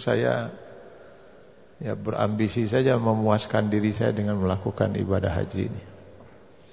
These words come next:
Akhirnya dia mengambil keputusan nggak jadi berangkat haji. Dan uang yang sudah dia kumpulkan bertahun-tahun itu dia bagikan pada orang-orang sekampung itu.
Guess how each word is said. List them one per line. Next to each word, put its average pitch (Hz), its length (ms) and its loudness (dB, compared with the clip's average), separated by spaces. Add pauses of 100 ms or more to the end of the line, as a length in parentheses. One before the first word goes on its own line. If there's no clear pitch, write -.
(1500)
Akhirnya 139 400 0
dia 127 160 8
mengambil 131 400 6
keputusan 139 960 0
nggak 117 160 2
jadi 120 320 2
berangkat 110 400 -2
haji. - 260 -4 (2250)
Dan 104 240 4
uang 113 400 10
yang 98 240 2
sudah 104 320 2
dia 101 160 2
kumpulkan 101 560 0
bertahun-tahun 101 720 -2
itu 160 160 -6
dia 131 160 -2
bagikan 123 480 -4
pada 117 320 -6 (400)
orang-orang 110 480 -4
sekampung 107 560 -6
itu. - 140 -14